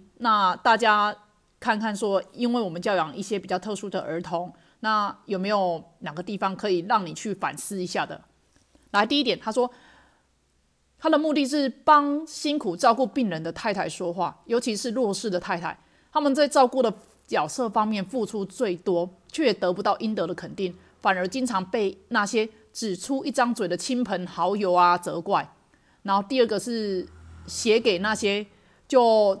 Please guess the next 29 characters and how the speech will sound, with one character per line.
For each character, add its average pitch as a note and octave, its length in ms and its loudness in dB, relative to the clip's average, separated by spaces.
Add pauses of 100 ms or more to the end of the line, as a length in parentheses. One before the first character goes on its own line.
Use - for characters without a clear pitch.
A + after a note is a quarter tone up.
(100)
只 F#3+ 260 -4
会 A3 240 4
出 B3 300 -6
一 C4 80 -6
张 A#3+ 280 0
嘴 F#3 200 -2
的 E3+ 80 -6
亲 A#3 260 -4
戚 A#3 180 -4
朋 F#3+ 200 -4
友 E3+ 120 -4
看。 D#3+ 300 -2 (600)
每 A#3 100 0
个 A#3+ 100 8
家 D#4 140 6
庭 C#4+ 140 4
都 D4 80 8
有 B3+ 80 8
自 D4+ 120 -4
己 A3+ 120 -4
的 F3+ 60 -6
价 A3+ 260 2
值 G3+ 180 -4
观 G#3 300 2
和 G3 240 -4
在 G3+ 240 2
乎 G3+ 200 -6
的 F#3+ 80 -4
事， F3+ 440 -6